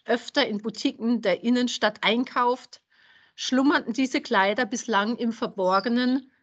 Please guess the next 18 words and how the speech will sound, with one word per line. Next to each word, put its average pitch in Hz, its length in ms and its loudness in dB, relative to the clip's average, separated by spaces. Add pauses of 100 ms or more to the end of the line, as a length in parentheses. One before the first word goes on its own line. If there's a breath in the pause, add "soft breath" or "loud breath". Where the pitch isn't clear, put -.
(120)
von 254 200 -2
Erikas 240 520 2
Schrank 208 520 0
und 233 240 0
wurden 214 360 0
nur, 240 340 2
Zitat, - 540 4
„in 240 200 -4
der 185 140 -4
Nacht, 208 340 -2
wenn 220 180 -8
alles 202 340 -4
schläft 233 480 -2
und 208 180 -8
nur 190 200 -8
Erika 214 460 -2
einsam 185 480 -6
wacht“, - 420 0